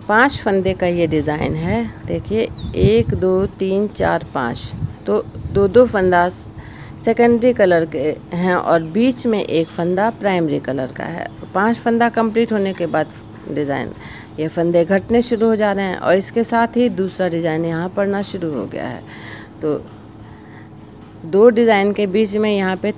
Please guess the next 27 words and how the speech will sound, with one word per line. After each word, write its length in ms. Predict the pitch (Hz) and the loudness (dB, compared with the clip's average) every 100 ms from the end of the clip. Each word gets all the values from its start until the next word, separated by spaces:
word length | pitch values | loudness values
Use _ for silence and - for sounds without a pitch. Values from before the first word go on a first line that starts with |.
| - | 0
तीन 300 | 240 254 240 | 2 2 0
primary 540 | 220 180 165 170 226 240 - - - | -2 -2 0 0 0 -2 -8 -18 -10
फंदे 300 | 160 165 160 | -8 -4 -4
हैं, 300 | 160 180 160 - - - - - | -2 -4 -4 -8 -16 -18 -16 -2
दो 160 | 196 214 | 2 6
दो 160 | 240 | 6
फंदे 340 | 240 196 185 180 | 4 2 4 2
side 340 | - 190 208 | 2 2 2
में 80 | 208 | 2
हो 100 | 175 | 2
जा 160 | 156 143 | 4 4
रहे 140 | 151 | 2
हैं 120 | 185 | 0
और 240 | 208 196 - | 0 0 0
तीसरे 360 | 240 226 254 262 | 0 2 4 4
फंदे 320 | 233 196 185 | 4 2 0
पे 180 | 185 196 | 0 -2
नया 200 | 190 165 | 0 0
डिज़ाइन 360 | 160 160 180 208 | -2 -2 -2 -4
शुरू 280 | - 202 180 | -6 -6 -6
हो 120 | 160 | -6
जा 140 | - - | -8 -8
रहा 180 | - 98 | -10 -12
है। 160 | - - - - - - - | -14 -16 -16 -16 -18 -16 -12
तो 1120 | 147 - - - - - - - - - - | -10 -10 -12 -18 -18 -20 -18 -18 -18 -16 2
देखिए 340 | 214 240 247 240 | 6 6 6 2
friends, 440 | 240 143 147 - | 2 -4 -6 -10